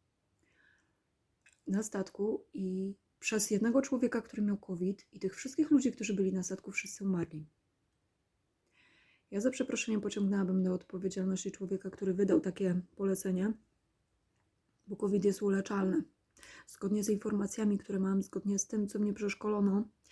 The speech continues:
w temacie wirologii, covid jest leczalny i w związku z tym, że ja sama przeszłam wielokrotnie infekcję i covid, i silną grypę, i inne infekcje, i z tymi infekcjami nawet da się żyć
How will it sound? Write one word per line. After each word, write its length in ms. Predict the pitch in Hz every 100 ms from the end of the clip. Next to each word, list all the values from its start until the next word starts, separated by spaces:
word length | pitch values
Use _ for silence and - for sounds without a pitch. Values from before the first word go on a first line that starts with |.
| - -
w 60 | -
temacie 340 | 208 202 -
wirologii, 580 | 202 214 208 202 196 202 -
covid 260 | - 196
jest 140 | 202 202
leczalny 420 | 202 214 208 196
i 160 | - 190
w 40 |
związku 420 | 180 214 208 -
z 60 | -
tym, 160 | 220
że 140 | 208 208
ja 240 | 226 214 -
sama 640 | - - 226 220 196 220 - _ _ _ _ _ _ _
przeszłam 440 | - 226 240 214
wielokrotnie 800 | 202 269 302 294 - 190 - 196
infekcję 680 | 180 208 202 202 - - 202
i 180 | - 196
covid, 500 | - 185 190 196 - _ _ _ _
i 480 | - 185 214 269 -
silną 440 | - - 226 214 202
grypę, 380 | 202 196 185 190 _ _
i 160 | 196 208
inne 200 | 214 -
infekcje, 720 | 202 185 185 - - 156 202 - - - - _ _ _ _ -
i 40 |
z 60 | -
tymi 200 | 226 220
infekcjami 500 | 202 202 - 220 214
nawet 240 | 208 196
da 100 | 196
się 200 | 202 202
żyć 640 | 180 180 185 214 233 -